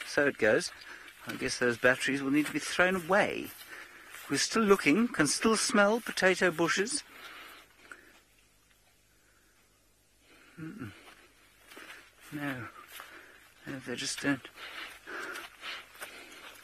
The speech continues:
I was saying they're a bit like cicadas. You can smell them, but as soon as you get close, you can't smell them anymore. Okay, let's go back to Steve. He's managed to put some batteries in his microphone.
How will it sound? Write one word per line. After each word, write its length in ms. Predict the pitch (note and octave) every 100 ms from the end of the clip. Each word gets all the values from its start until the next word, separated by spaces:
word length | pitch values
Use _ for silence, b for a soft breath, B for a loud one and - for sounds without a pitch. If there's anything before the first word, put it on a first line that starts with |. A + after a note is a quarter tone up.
| B B B B
I 60 | D3+
was 80 | C#3
saying 220 | G3+ G#3
they're 100 | F3+
a 40 |
bit 120 | D#3
like 220 | E3+ D#3+ -
cicadas. 680 | D#3+ - F3+ D3+ G2 G2
You 100 | B2
can 180 | B2 C#3
smell 340 | C#3 F#3 F#3+
them, 160 | C#3+ B2
but 80 | B2+
as 80 | B2
soon 160 | F#3
as 40 | D#3+
you 60 |
get 180 | C3+ B2
close, 360 | - D#3+ B2+ -
you 80 |
can't 260 | - D3+ B2
smell 280 | - A#2 G#2+
them 120 | G#2
anymore. 320 | A2 G#2+ G2+ - B B B -
Okay, 540 | E4+ C#4+ A3+ C3 G#2+ B B -
let's 160 | E3+ -
go 160 | F3+
back 260 | E3+ E3+ -
to 80 | D#3
Steve. 360 | - D#3+ C3+
He's 140 | B2+ B2
managed 300 | C3 B2+ A#2+
to 80 |
put 160 | B2+ B2+
some 140 | A#2+
batteries 500 | A#2 B2 - A2+ F#2+ -
in 140 | A2
his 180 | G2+ F#2+
microphone. 520 | G2 G#2+ - G2 F#2+